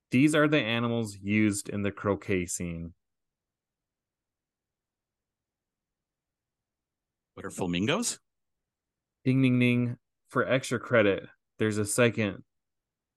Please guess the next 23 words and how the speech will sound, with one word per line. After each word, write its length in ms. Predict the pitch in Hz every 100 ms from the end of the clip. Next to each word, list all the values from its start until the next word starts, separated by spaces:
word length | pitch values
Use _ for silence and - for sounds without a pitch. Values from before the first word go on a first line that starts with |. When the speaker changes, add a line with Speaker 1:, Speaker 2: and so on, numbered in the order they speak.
| _ _
Speaker 1:
there's 160 | 110 104
a 60 |
second 360 | 104 127 120 113
group 200 | 104 98
of 100 | 95
animals 440 | 95 92 90 90
that 100 | 95
are 140 | 90 90
Speaker 2:
It 60 |
Speaker 1:
used. 280 | 90 85 87
Speaker 2:
was, 580 | 101 101 98 92 - - -
oh. 380 | - - - - _ _ _ _ _ _ _ _ _ _ _ _ _ _ _ _ _
See, 140 | - 117
I 100 | 117
know 280 | 120 147
it's 120 | 151 -
a, 100 | -
it's 120 | 120
a 60 |
little, 540 | 110 110 135 143 143 143 _ _ 107
like, 420 | 98 92 - - _ _ _ _ -
burrowing 540 | 110 127 127 104 92
animal, 460 | - 82 78 85